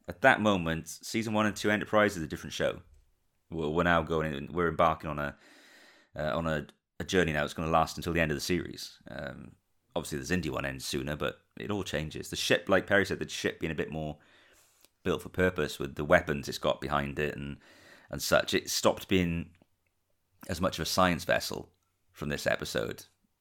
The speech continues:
uh, even in season four, after the full, the big retrofit, it was, you know, it was bit, still built to beat the shit out of,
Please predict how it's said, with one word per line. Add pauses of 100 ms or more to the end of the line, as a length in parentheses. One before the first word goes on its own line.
(100)
uh,
even
in
season
four,
after
the
full, (420)
the
big
retrofit,
it
was, (1080)
you
know,
it
was
bit,
still
built
to
beat
the
shit
out
of,